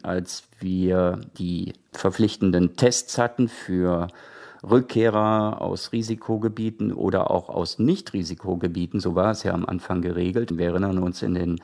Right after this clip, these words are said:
Sommerferien. Im Sommer wurde das so vereinbart. Jeder müsste, der aus dem Ausland, aus dem Urlaub zurückkommt, egal von wo er kommt, äh, sich testen lassen und die Kosten sollten übernommen werden.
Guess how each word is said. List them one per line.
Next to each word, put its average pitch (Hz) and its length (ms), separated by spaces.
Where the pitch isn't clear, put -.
Sommerferien. 104 1400
Im 90 240
Sommer 98 400
wurde 98 240
das 95 200
so 98 200
vereinbart. 98 1000
Jeder 117 1000
müsste, 101 540
der 95 220
aus 90 200
dem 92 140
Ausland, 104 640
aus - 120
dem 92 180
Urlaub 104 420
zurückkommt, 95 600
egal 95 520
von 90 300
wo 117 140
er 90 100
kommt, 92 580
äh, 92 160
sich 90 260
testen 92 460
lassen 101 420
und 87 240
die - 60
Kosten 101 440
sollten 92 280
übernommen 90 600
werden. 120 340